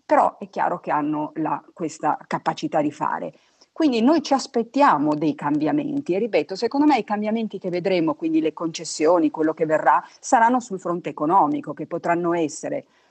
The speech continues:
da, a, a un po' più di apertura agli investimenti privati, un po' più naturalmente di apertura agli investimenti di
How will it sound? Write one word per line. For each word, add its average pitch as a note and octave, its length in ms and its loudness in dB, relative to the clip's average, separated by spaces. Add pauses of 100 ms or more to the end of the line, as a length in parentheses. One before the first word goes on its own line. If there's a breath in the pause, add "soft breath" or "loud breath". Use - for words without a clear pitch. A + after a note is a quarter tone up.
(120)
da, E3+ 440 4
a, D3+ 380 -6
a D#3+ 240 -6
un E3+ 120 -12
po' E3+ 160 -4
più G3 140 -10
di F#3 100 -4
apertura F3+ 600 -4
agli D#3+ 100 -2
investimenti E3 600 -6
privati, G#3+ 640 0
un F#3 200 -6
po' E3 140 0
più F3+ 180 -6
naturalmente D#3+ 600 -6
di D#3 80 -2
apertura D#3+ 460 -4
agli D#3 100 -2
investimenti D#3+ 500 -6
di D3+ 80 -4